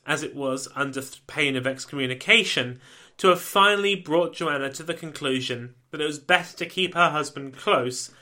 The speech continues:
than alienate him fully. And so, for the first time in years,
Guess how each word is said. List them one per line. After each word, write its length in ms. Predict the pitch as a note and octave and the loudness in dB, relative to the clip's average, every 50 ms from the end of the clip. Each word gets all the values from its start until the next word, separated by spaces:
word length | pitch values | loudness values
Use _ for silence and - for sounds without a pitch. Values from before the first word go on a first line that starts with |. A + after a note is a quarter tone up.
| _ _ _ | _ _ _
than 180 | - D#3 D3+ - - | -6 -4 -4 -2 2
alienate 560 | C#3 C#3+ C#3 C3+ C3 C3 B2 B2 A#2 - - | 2 4 4 4 2 2 0 0 -4 -4 -8
him 120 | B2+ B2 | -10 -10
fully. 500 | B2 - - E3 C#3+ A#2+ A2 G2+ G#2+ - _ _ _ _ _ - _ _ - - - - | -8 -2 2 2 2 2 0 -6 -10 -14 _ _ _ _ _ -20 _ _ -20 -18 -8 -2
And 160 | D#3+ F#3 F#3+ | 0 0 0
so, 320 | F#3 - E3 C#3+ D3+ E3 | 2 4 6 6 6 4
for 160 | - - - E3 | 2 -4 -6 -6
the 60 | D3+ | -4
first 340 | - - F#3+ G3 F#3 F#3 - | 2 4 6 6 6 4 2
time 160 | F#3+ F3+ E3 | 0 0 0
in 100 | D#3+ D3+ | 0 0
years, 460 | C#3+ C3+ C3 C3 C3 C3 C3 - - | 0 0 2 2 2 0 -2 -6 -10